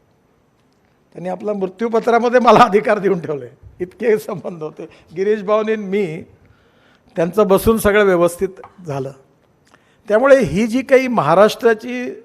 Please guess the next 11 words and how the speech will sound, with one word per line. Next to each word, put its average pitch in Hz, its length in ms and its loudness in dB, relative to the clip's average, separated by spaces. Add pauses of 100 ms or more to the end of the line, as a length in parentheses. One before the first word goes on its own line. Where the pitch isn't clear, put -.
सांस्कृतिक 196 680 -6
परंपरा 160 400 -4
आहे 135 280 -6 (1300)
आणि 165 120 0
हा 170 200 4
जो 226 180 6
वारसा 180 420 4
आहे, 196 180 4
हा 233 220 2
देशाच्या 214 640 -2
राजकारणामध्ये 208 880 -2